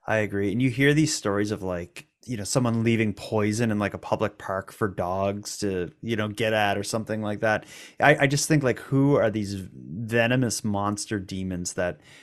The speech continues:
could do that sort of thing? And it seems like this guy may be one of them. And I've watched, I, I went on TikTok and I found the original video, uh, the person posted where they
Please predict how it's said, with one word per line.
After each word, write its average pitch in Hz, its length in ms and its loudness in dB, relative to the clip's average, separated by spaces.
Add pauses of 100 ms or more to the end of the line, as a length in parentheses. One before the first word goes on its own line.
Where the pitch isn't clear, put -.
(140)
could 110 120 -4
do 104 160 0
that 107 200 -2
sort 117 180 -2
of 113 80 -6
thing? 120 280 -2 (360)
And 117 120 -2
it 120 80 -4
seems 156 340 0
like 117 160 4
this 117 220 0
guy 92 560 2 (680)
may 113 160 2
be 117 120 2
one 98 220 0
of 104 120 -2
them. 90 200 -4
And 98 260 -2
I've 135 200 2
watched, 165 460 -2 (160)
I, 131 160 6
I 143 120 6
went 180 200 6
on 170 120 4
TikTok 127 460 2
and 107 80 0
I 101 60 -2
found 147 260 4
the 127 80 6
original 127 440 4
video, 98 600 2 (600)
uh, 107 180 4
the 107 120 -2
person 113 360 2
posted 131 460 2
where 104 100 2
they 95 340 -2